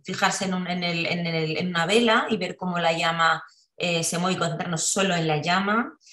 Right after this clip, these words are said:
concentrarnos, por ejemplo, en el sabor de un café durante un minuto y ir progresando con ejercicios más complejos. Puede servir mucho el hacer meditación o yoga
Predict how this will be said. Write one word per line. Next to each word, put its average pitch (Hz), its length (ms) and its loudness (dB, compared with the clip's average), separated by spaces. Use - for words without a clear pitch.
concentrarnos, 190 640 0
por - 120 -6
ejemplo, 180 240 -6
en 175 60 -2
el 160 80 0
sabor 160 360 -2
de 160 140 0
un 156 140 0
café 190 500 0
durante 170 360 0
un 160 180 0
minuto 202 680 0
y 196 160 -4
ir 196 120 2
progresando 190 420 2
con 185 100 2
ejercicios 170 300 -4
más 160 120 -4
complejos. 240 800 0
Puede 202 180 4
servir 185 280 0
mucho 180 240 -4
el 165 60 -4
hacer 160 260 -2
meditación 156 540 -2
o 151 60 -2
yoga 214 500 2